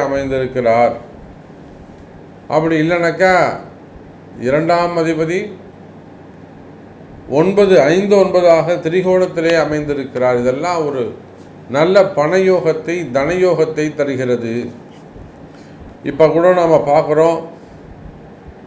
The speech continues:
மேஷ ராசி அன்பர்களுக்கு, நிறைய மேஷ ராசி அன்பர்களுக்கு கடன் சுமைகள், கடன் பிரச்சனைகள், வம்பு வழக்குகள் இதெல்லாம் இருக்கிறத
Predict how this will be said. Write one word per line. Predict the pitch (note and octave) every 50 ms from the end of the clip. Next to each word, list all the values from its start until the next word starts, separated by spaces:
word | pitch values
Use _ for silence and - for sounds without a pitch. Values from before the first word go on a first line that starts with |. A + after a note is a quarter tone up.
| - - - - - - - - - - - - C3 C#3
மேஷ | D#3 F3 G3+ G#3+ G#3 G#3+ G#3 G3 F#3
ராசி | F3 F3 - - E3+ E3+ E3 D3+ C#3+
அன்பர்களுக்கு, | D3+ D#3+ E3 D3 C#3+ D3+ D3 C#3+ C#3+ C#3+ D#3 E3+ E3+ D#3 B2+ F#2 - - - - - - - - - - - - - - - - - - - A#2+
நிறைய | C3+ D3+ F3+ G3+ G#3+ G3+ E3 B2+ - A#2 B2+ C#3+
மேஷ | D#3 E3 D3+ E3 E3 D3+
ராசி | D3 D3 C#3+ C#3 D3 D3+ C#3 - - -
அன்பர்களுக்கு | B2+ C#3+ C#3+ D3+ C#3 C3 C3 B2 A#2 A#2 A#2+ D#3 E3 C#3+ A#2+ G#2+ - - - - - - - - - - - - - - - - - - - - - - - - - - - - - - - - - -
கடன் | D3 D#3+ F#3 F#3 F#3+ F#3 -
சுமைகள், | E3 E3+ E3 D#3 C#3+ D#3 D#3+ E3 E3 D#3 D#3+
கடன் | D3+ D3+ E3 E3+ E3+ D#3+ -
பிரச்சனைகள், | D#3 D#3 D3 - D#3 D3+ C#3+ C#3 C#3+ D3+ D#3+ D#3+ D3
வம்பு | C#3+ C#3+ D3 D#3 D#3+ E3+ E3 D3+
வழக்குகள் | C#3+ C#3 C#3+ D3 C#3+ C#3+ C#3 B2+ C3+ C#3 C#3 C3 - - - B2
இதெல்லாம் | B2+ C3+ C#3 C#3+ D#3 E3+ E3+ D#3+ D3 C3 A2+ G#2+ G2+ - - -
இருக்கிறத | D3 D#3 D#3 D3+ D#3+ C#3 C3 C#3+